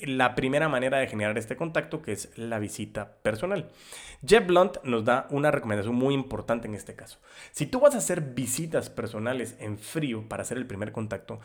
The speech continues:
tienes que ir muy bien armado. Siempre de preguntas, pero sobre todo también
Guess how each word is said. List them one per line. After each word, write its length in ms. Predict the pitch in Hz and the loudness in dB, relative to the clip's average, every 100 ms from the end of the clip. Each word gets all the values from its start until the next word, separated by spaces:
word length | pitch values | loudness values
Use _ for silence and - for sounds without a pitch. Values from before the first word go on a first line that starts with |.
| - - | -18 -6
tienes 300 | 139 156 156 | -2 -2 -2
que 100 | 139 | -4
ir 180 | 143 143 | -4 -6
muy 420 | 113 123 147 143 123 | -2 0 0 -2 -6
bien 320 | 113 120 120 | -6 -6 -8
armado. 420 | 107 104 90 - - - - - | -10 -10 -12 -16 -20 -20 -20 -8
Siempre 320 | - 233 247 | 2 4 6
de 80 | 220 | 6
preguntas, 500 | 151 120 127 113 - | 4 4 2 -2 -8
pero 160 | 127 120 | -4 -2
sobre 180 | 131 131 | 0 0
todo 220 | 165 190 | 0 -2
también 340 | 139 135 165 | -2 -2 -4